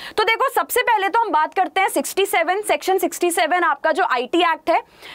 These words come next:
ये आपको बोलता है कि किसी भी पर्सन ने अगर पब्लिश किया, ट्रांसमिट किया, ठीक है, ऐसा कोई भी मटेरियल जो कि किसी भी पर्सन के सेक्सुअल इंटरेस्ट को अपील कर सकता है, ठीक है, ऐसा कोई भी चीज, कोई भी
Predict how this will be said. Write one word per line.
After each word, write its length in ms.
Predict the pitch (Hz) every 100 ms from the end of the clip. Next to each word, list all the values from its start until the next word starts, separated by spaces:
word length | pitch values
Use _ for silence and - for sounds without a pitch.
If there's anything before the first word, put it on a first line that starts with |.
| -
ये 140 | 220 427
आपको 420 | 494 523 466 427
बोलता 300 | 359 311 311
है 200 | 320 254
कि 120 | 403
किसी 300 | - 320 381
भी 100 | 427
पर्सन 440 | 494 302 277 359
ने 120 | 359 359
अगर 240 | 320 381 -
पब्लिश 420 | 269 233 403 -
किया, 280 | 339 339 359
ट्रांसमिट 640 | 339 285 262 269 349 -
किया, 300 | - 254 151 - _ -
ठीक 180 | 320 381
है, 100 | 494 - - - -
ऐसा 340 | 320 339 453 480
कोई 300 | 392 370 349
भी 140 | 440
मटेरियल 720 | 370 294 359 392 370 269 339 - _ _ _ - -
जो 240 | 254 359 392
कि 200 | 415 494
किसी 240 | 370 370 403
भी 120 | 466
पर्सन 420 | - 330 359 349
के 140 | 392
सेक्सुअल 540 | 466 - 294 - 403 466
इंटरेस्ट 640 | 320 311 285 392 392 -
को 60 | 415
अपील 380 | 339 - 330
कर 140 | 330 254
सकता 340 | - 214 -
है, 160 | 190 180
ठीक 200 | 302 311
है, 60 |
ऐसा 220 | 381 330 381
कोई 300 | 339 320 349
भी 100 | 415
चीज, 360 | 320 320 466 - - - -
कोई 180 | 392
भी 80 | 440